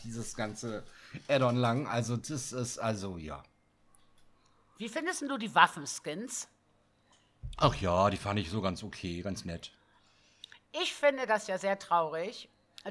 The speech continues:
Speaker 2: dass es noch keine Bilder gab zu Rufer und Jäger. Also gerade die beiden hätten wir ja eigentlich für heute mal gebraucht.
Speaker 1: Ja, hätten wir. Haben wir
Speaker 2: Aber
Speaker 1: aber nicht.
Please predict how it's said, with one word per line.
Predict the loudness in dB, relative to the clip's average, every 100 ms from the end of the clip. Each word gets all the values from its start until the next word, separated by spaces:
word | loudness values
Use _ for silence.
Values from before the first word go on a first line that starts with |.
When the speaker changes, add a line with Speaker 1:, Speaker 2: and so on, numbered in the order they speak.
| 2
Speaker 2:
dass | 2 2
es | -6
noch | -4 -2
keine | 2 2 2
Bilder | -2 0 2 2
gab | 4 4 4 -2
zu | -12 -10
Rufer | -8 -4 2 4
und | 2 -4
Jäger. | -8 -6 -6 0
Also | 0 0
gerade | 8 12 12 12 4 -10 -16 -6
die | -2
beiden | 10 12 12 10 2
hätten | 0 0 -2
wir | 2
ja | 4 4
eigentlich | 4 0 -8 -6
für | -2
heute | -2 -2 -4
mal | -6
gebraucht. | -8 -12 -12 -12 -16 -20 _ _ _ _ 2
Speaker 1:
Ja, | 8 8 6
hätten | 2 0 0
wir. | 2 2 0 -6 _ _ _ _ _ _ _ _ _ _ _ _ _ _ -14 8
Haben | 10 10
wir | 10
Speaker 2:
Aber | 8
Speaker 1:
aber |
nicht. | 8 6 4